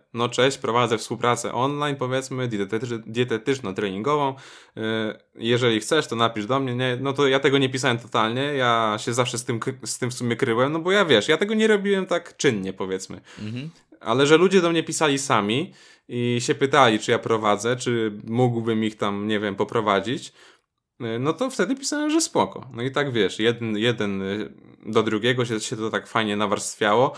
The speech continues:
Speaker 1: Jak zobaczyłem, że, że, że rzeczywiście tych kilku klientów tam mam z takiego w sumie braku lokowania, no bo wiesz, ja o tym nigdzie nie mówiłem,
Speaker 2: Mhm.
Speaker 1: y, no to mówię, to, no to może jest to. No ja też wtedy byłem w, wtedy byłem w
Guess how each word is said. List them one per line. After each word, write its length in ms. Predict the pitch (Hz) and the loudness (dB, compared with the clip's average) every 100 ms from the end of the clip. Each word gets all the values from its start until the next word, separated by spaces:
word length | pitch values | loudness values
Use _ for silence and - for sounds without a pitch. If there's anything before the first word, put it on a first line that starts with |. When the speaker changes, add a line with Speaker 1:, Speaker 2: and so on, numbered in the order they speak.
| - - - _ - | -16 -20 -20 _ -2
Speaker 1:
Jak 180 | 113 120 | 2 4
zobaczyłem, 380 | 127 123 135 | 4 4 0
że, 80 | 120 127 | 0 0
że, 80 | 120 120 | -2 -4
że 200 | 120 127 | -2 0
rzeczywiście 640 | 131 135 127 143 - 127 | 0 0 -2 -2 -2 -2
tych 280 | 127 123 - | -2 -6 -6
kilku 380 | 135 143 131 | -4 -2 -4
klientów 500 | 120 120 123 127 120 | -2 0 0 -2 -6
tam 160 | - 110 | -4 -4
mam 380 | 113 117 113 107 | 0 2 0 -4
z 80 | - | -6
takiego 720 | 120 131 107 113 110 110 _ _ - - | -6 -4 -2 0 0 -4 _ _ -20 -14
w 60 | - | -10
sumie 500 | - 113 113 110 107 _ _ _ _ _ _ 110 | -6 -2 -2 -2 -4 _ _ _ _ _ _ -4
braku 380 | 110 123 123 | 2 2 4
lokowania, 580 | 123 117 117 113 110 131 | 4 4 4 4 4 0
no 80 | 127 | 0
bo 220 | 127 123 | 0 0
wiesz, 200 | 117 98 | 0 2
ja 80 | 110 | 0
o 40 | |
tym 140 | 117 131 | 0 -2
nigdzie 220 | 127 127 | -2 -2
nie 80 | 120 | -2
mówiłem, 420 | 117 98 98 151 - - - 107 | -2 0 0 -2 -6 -20 -16 -12
Speaker 2:
Mhm. 280 | 104 113 139 113 | -10 -12 -6 -4
Speaker 1:
y, 40 | |
no 160 | 117 123 | 0 0
to 140 | 127 | -2
mówię, 420 | 147 113 127 147 - _ _ _ _ _ _ - - - | -2 0 0 -2 -6 _ _ _ _ _ _ -20 -10 -2
to, 100 | 120 | 0
no 120 | 127 123 | 2 2
to 120 | 120 | 4
może 240 | 107 104 | 4 4
jest 220 | 107 - | 4 2
to. 100 | 180 | 0
No 80 | 113 | 4
ja 100 | 107 | 2
też 140 | 107 - | 2 -4
wtedy 260 | 113 104 | -4 -4
byłem 400 | 104 107 101 101 98 | 0 0 0 -4 -2
w, 680 | 101 101 101 101 101 98 98 _ | 0 2 2 2 0 -4 -8 _
wtedy 260 | - 104 101 | -10 -6 -4
byłem 360 | 104 98 98 | -4 -4 -4
w 220 | 98 95 | -2 -2